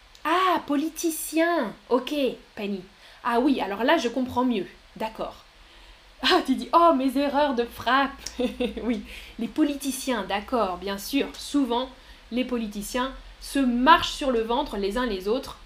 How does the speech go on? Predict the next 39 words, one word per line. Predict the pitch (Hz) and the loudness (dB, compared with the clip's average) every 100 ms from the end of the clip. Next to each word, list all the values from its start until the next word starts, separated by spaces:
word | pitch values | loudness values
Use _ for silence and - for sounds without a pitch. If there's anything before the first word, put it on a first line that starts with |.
| - | -12
euh, | 185 175 | -8 -8
dans | 175 190 | -8 -10
les | 185 | -10
débats, | 165 208 185 214 | -6 -4 0 0
par | 220 165 | 0 -10
exemple. | 175 185 208 - - | -10 -8 -8 -10 -10
Oui, | 190 - - - - | -10 -10 -20 -20 -20
c'est | - 180 | -12 -12
vrai. | 160 - - - - - - - - - - - - - - - | -10 -14 -18 -20 -20 -20 -20 -20 -20 -20 -20 -20 -20 -20 -20 -18
C'est | 175 | -18
vrai, | 180 - | -18 -18
c'est | 175 | -20
vrai. | - - - - - - - - | -20 -20 -20 -20 -20 -20 -14 0
Alors, | 311 262 220 | 4 4 2
dites-moi, | 311 330 285 220 | 0 2 2 2
oui, | 247 | 2
dans | 240 | 2
quelle | 392 359 | 2 0
situation | 349 320 294 262 370 392 - | 0 -2 -2 0 -2 -4 -6
vous | 226 254 | -6 -2
avez | 240 233 320 | 0 0 -2
le | - 220 | -2 -4
ventre | 226 294 - | -2 -6 -6
noué ? | 208 190 180 - | -6 -4 -6 -6
Ou | |
peut-être | - 320 330 339 - | -4 -2 -2 -4 -6
que | - | -10
vous | 208 | -8
n'avez | 226 226 208 | -6 -4 -4
jamais | 196 262 311 294 | -4 0 0 0
le | 247 | -2
ventre | 202 220 233 208 | -4 -6 -6 -8
noué | 175 165 247 | -6 -6 -6
ou | 208 | -6
jamais | 185 220 247 | -8 -6 -6
de | 196 | -6
boule | 175 202 240 | -8 -4 -2
au | 175 | -2
ventre. | 170 208 - | -6 -10 -12